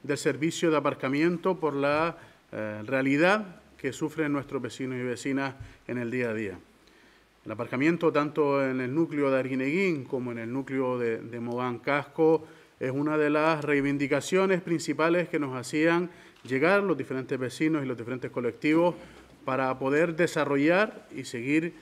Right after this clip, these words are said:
creciendo como, como núcleos turísticos principalmente, a la vez de compartirlo con el uso habitacional que se hace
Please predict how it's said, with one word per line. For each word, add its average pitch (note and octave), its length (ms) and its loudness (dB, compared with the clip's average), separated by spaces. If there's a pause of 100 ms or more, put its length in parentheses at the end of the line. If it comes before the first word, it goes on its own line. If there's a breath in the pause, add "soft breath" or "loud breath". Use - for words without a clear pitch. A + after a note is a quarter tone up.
(440 loud breath)
creciendo G#3 800 0
como, A#2+ 560 -4
como B2 200 -4
núcleos D#3 560 0
turísticos D#3 600 0
principalmente, C#3 960 -2 (300 loud breath)
a B2+ 80 -4
la B2+ 120 2
vez D3+ 220 2
de E3+ 260 2
compartirlo D#3+ 760 0
con D3+ 200 2
el C3 120 0
uso D#3+ 240 0
habitacional C3 600 -2
que C3+ 120 -8
se - 120 -8
hace C#3 340 -2